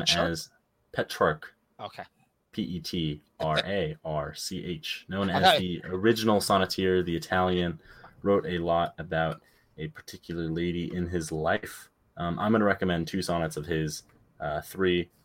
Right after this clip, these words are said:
Speaker 2: the opening line of, "It was the day when the sun's rays turned pale with grief." And then the, um, God, what is it? Gotta go through my book really quickly.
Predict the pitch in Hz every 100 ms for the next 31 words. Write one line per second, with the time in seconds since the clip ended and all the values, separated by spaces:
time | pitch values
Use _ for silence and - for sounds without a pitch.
0 | - 76 82 78 78 76 76 76 76 _
1 | 95 92 85 - 80 87 90 95 85 80
2 | - 95 92 85 78 80 90 - - -
3 | 80 - - 92 101 107 87 - - 107
4 | - - _ - - - - - - _
5 | _ _ _ _ - 110 107 107 107 107
6 | 104 98 98 92 90 90 - 92 85 80
7 | 78 78 80 - - - - - 92 -
8 | - - - - _ _ - 95 92 92
9 | 98 92 87 98 - - 92 107 - 98